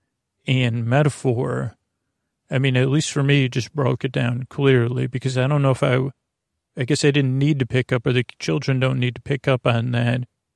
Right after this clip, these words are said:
That's what you were doing. And then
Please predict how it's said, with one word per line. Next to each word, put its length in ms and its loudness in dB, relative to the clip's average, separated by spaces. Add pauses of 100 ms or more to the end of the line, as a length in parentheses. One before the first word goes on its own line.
(500)
That's 380 0
what 220 0
you 80 0
were 100 0
doing. 760 0 (1400)
And 340 0
then 840 2